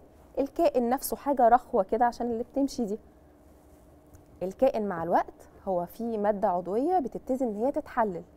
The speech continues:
ويفضل القوقع وبس. يعني القوقع دلوقتي بقى فاضي خلاص. اللي هيحصل ايه بقى؟ تبتدي الترسبات الموجودة في أسفل البحر إن هي تدخل جوه القوقع ده،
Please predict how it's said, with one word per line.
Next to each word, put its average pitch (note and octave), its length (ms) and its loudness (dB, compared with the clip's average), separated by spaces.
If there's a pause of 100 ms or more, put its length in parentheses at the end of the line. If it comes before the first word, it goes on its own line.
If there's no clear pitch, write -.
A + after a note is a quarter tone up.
(520)
ويفضل C4 460 2
القوقع A#3+ 580 2
وبس. F3 460 -4 (840)
يعني E3 160 -6
القوقع A3+ 440 4
دلوقتي G3 360 0
بقى F#3 140 2
فاضي G3 300 -2
خلاص. - 500 -8 (1160)
اللي E3+ 120 -4
هيحصل G#3+ 360 0
ايه G3 140 0
بقى؟ - 220 2 (1120)
تبتدي F4 520 2 (100)
الترسبات G#3 760 0
الموجودة G3+ 500 0
في - 160 -4
أسفل C4 280 -2
البحر A3+ 360 -2
إن G#3+ 100 -2
هي B3+ 180 2
تدخل E4+ 540 -2
جوه B3+ 340 6
القوقع A3 560 0
ده، C3 140 -4